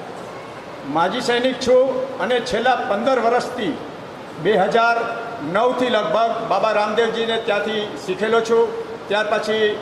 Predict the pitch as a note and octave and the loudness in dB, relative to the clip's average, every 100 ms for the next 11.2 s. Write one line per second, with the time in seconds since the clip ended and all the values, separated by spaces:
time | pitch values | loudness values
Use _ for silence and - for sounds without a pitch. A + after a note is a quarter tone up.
0 | G#3+ - F#3+ G#3 A3 G3 F#3 G3+ G3+ G3 | -8 -6 -4 -4 0 0 2 0 -2 -2
1 | G#3 F#3+ G#3+ G#3+ - - - - - F#3 | -2 0 0 -2 -4 -10 -12 -12 -4 0
2 | G#3+ A#3 - F#3+ G#3+ A3 G#3+ G#3 G#3 F#3 | 2 0 0 0 2 2 0 2 2 2
3 | F3 A3 G#3+ A3 G#3+ G#3+ - - - - | 2 4 4 2 2 -2 -4 -8 -10 -12
4 | - F#3 G#3+ G#3+ C#3+ - - - - - | -6 -2 0 0 0 -4 -8 -12 -14 -14
5 | - - - - F#3+ G#3 - G#3+ B3 A3+ | -14 -14 -14 -2 2 2 2 4 4 4
6 | A3 - G#3 F3 C3+ D3 A3+ A#3 F3+ C3 | 2 0 2 2 0 2 2 4 2 0
7 | - - - - - - - - - F#3+ | -4 -8 -10 -12 -12 -14 -14 -14 -2 0
8 | A#3+ B3 - - - G#3+ A3+ A3+ G3+ A3 | 2 0 -2 -8 -4 0 0 0 0 0
9 | G#3+ - - G3+ G#3 G#3 A3 G#3 G3+ G#3 | 0 -4 -2 0 0 0 0 0 2 2
10 | G3+ F#3+ G3 G3 G3 F#3 - F#3+ F3 F3+ | 2 2 2 0 -4 -4 0 0 2 0
11 | G3 G3+ | 0 0